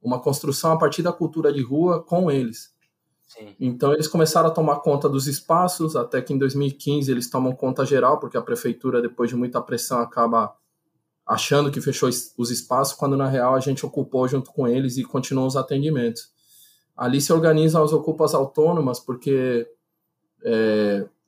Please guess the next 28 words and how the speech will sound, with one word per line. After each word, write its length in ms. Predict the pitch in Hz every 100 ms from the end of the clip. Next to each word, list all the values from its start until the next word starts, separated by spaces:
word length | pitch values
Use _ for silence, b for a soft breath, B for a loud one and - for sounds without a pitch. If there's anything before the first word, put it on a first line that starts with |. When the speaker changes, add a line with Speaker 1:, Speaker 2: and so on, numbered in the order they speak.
| _ -
Speaker 1:
são 220 | - 135
atendimentos 640 | 139 156 151 147 151 147
da 160 | - 156
população 500 | 175 160 151 - 143
de 80 | 135
rua, 400 | 123 147 180 185
com 260 | - 156 180 -
algumas 380 | 139 147 196
pessoas 340 | - 156 156 147
que 80 | -
correm 260 | 143 143
junto 360 | 123 147 156 165
pra, 340 | - 139 185 180
pro 200 | - 170
morador 400 | 180 165 151 151
de 100 | 135
rua, 320 | 135 151 170
sem 320 | - 156 180
a 60 | 170
ajuda 320 | 143 156 139
do 80 | 131
Estado, 640 | - - 131 151 147 139
sem 180 | - 147
a 60 |
ajuda 260 | 139 147 139
de 100 | 139
partido 440 | 127 120 - 131
político. 800 | 123 120 120 156 160 _ 139 143